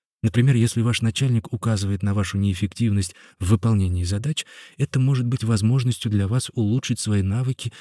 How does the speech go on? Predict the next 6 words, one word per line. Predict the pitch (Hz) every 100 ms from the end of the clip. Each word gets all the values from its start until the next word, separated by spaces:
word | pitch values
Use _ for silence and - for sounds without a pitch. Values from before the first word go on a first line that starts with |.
| - -
или | 101
самодисциплину | 101 104 98 92 87 - 90 101 143 139 - -
и | -
стать | - 139 143 131
более | 104 120 117
профессиональным. | - 95 101 - 95 90 85 92